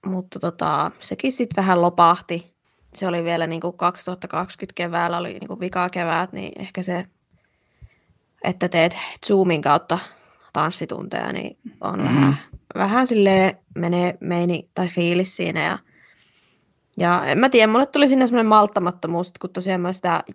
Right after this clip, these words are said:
Speaker 1: mietin, että helvetti, kun mä en oo lapsena tätä ruvennut tekemään, että mä olisin niin paljon parempi nytte.
Speaker 2: Mm.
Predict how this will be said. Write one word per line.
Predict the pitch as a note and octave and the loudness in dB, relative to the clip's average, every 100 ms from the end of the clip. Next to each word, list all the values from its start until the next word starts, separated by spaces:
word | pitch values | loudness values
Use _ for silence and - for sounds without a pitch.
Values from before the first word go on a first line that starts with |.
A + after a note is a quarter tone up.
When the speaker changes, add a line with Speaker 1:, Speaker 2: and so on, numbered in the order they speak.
| - | -18
Speaker 1:
mietin, | - G3 F#3 F3 D#3+ | -8 -4 -4 -4 -8
että | F3+ - | -10 -12
helvetti, | G3 G#3 G#3 G3 F#3 | -12 -6 -2 -2 -4
kun | F3 | -6
mä | F3 | -4
en | E3 | -2
oo | E3 | 0
lapsena | E3 - - - | 0 -4 -12 -14
tätä | - - | -10 -8
ruvennut | - G#3+ | -8 -8
tekemään, | - A3 A3+ A#3 | -8 -4 -4 -4
että | - | -6
mä | B3 | -6
olisin | A#3+ | -4
niin | A3+ G#3+ | -4 -2
paljon | G#3 | -2
parempi | G#3 G#3+ G#3 G3+ G3+ | 2 2 2 0 -4
nytte. | G3+ _ G#3+ - _ _ _ - | -6 _ -10 -10 _ _ _ -2
Speaker 2:
Mm. | D#3+ D#3+ | 2 2